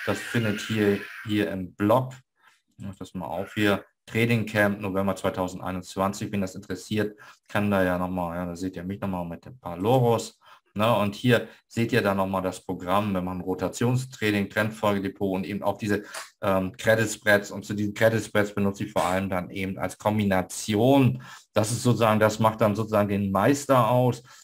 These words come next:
bei diesem ganzen Optionstraining, dass man sich eben, hier haben wir ja nur ein Trade besprochen, aber jetzt stellt euch mal vor,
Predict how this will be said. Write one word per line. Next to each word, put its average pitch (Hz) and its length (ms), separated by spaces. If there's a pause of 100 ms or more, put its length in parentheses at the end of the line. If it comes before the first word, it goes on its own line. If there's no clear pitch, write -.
bei 113 100
diesem 113 140
ganzen 107 320
Optionstraining, 117 1200 (260)
dass 101 160
man 110 140
sich 104 240
eben, 104 260 (320)
hier 110 320
haben 110 100
wir 110 100
ja 101 40
nur 98 200
ein 127 220
Trade 131 300
besprochen, 131 560
aber 107 140
jetzt 104 140
stellt 107 160
euch 101 120
mal 98 180
vor, 107 280